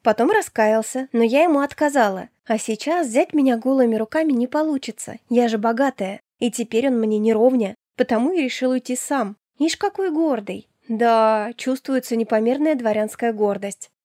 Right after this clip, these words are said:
Когда он был наверху, то снисходительно давал мне подачки в виде подарков и выкупа убыточной фабрики.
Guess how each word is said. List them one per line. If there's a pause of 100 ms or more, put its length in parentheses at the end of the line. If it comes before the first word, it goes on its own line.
(120)
Когда
он
был
наверху,
то
снисходительно
давал
мне
подачки
в
виде
подарков
и
выкупа
убыточной
фабрики.